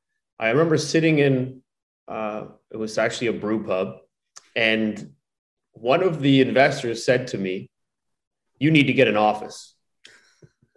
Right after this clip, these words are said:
And I was like, "What do I need an office for?" "Well, because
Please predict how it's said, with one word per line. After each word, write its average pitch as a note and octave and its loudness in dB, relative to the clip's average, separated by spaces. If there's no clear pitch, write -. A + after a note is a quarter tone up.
And A2 -6
I A#2 -2
was - -12
like, A2+ -6
"What C3+ 2
do F3+ 6
I D#3+ 6
need D#3+ 4
an C3 2
office D3 2
for?" F#2 -6
"Well, D#3+ 8
because D#3 2